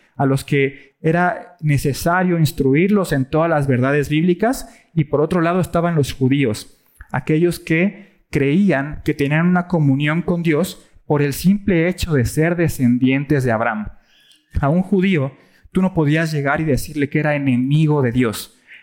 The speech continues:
A un judío, tú no podías llegar y decirle, "Necesitas un salvador". Eso hacía cortocircuito en su cabeza, porque él decía, "Mi padre es Abraham,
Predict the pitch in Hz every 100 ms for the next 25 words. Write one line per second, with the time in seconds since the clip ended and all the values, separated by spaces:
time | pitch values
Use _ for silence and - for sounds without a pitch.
0 | - 143 160 175 156 175 175 156 156 156
1 | 143 135 143 147 147 139 151 139 123 147
2 | 147 143 135 123 - 120 - 160 143 -
3 | 139 135 117 113 113 110 - - - -
4 | 170 180 185 180 175 180 196 190 156 -
5 | 160 160 170 156 143 156 208 131 160 -
6 | - - - 131 156 170 165 - 175 165
7 | 151 143 - 165 208 226 196 190 180 156
8 | 170 214 196